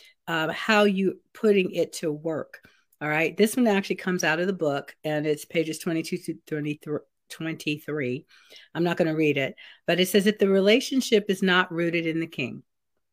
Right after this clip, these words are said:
it is not kingdom." And that includes our relationship with ourselves. Okay, your relationship with self. Now,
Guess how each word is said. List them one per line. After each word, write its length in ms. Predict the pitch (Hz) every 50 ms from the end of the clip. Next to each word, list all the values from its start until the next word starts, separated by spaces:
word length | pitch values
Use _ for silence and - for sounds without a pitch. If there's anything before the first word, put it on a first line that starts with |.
| _ _ _ -
it 120 | 180 180
is 140 | 185 180 180
not 260 | 185 175 160 139 -
kingdom." 400 | - - 170 151 143 123 117 - _ _ _ _ _ _ _ _ _ _ _ _ _ _ _ _ _ _ _ - - - - - -
And 180 | 196 180 175 165
that 220 | 175 175 180 185
includes 760 | 202 214 214 - 190 170 151 139 135 - - - - - - _ _ _ _ _ _ _ -
our 280 | 156 160 170 180 190 190
relationship 840 | 190 208 190 180 151 147 - - - 147 - - 147 135 131 - _ _ _ _ _
with 320 | - 151 147 143 143 _ - _ _ _ _ -
ourselves. 640 | 143 131 - - 135 - - _ - - - - - _ _ _ _ _ _ _ _ _ _ _ _ _ _ _ _ _ _ _ _ -
Okay, 260 | - 165 175 196 - - - _ -
your 100 | - 208
relationship 460 | 214 214 220 226 220 214 - - 208
with 180 | - 185 190 -
self. 260 | - 220 180 - - _ - - - - _ -
Now, 360 | 196 190 190 190 185 185 185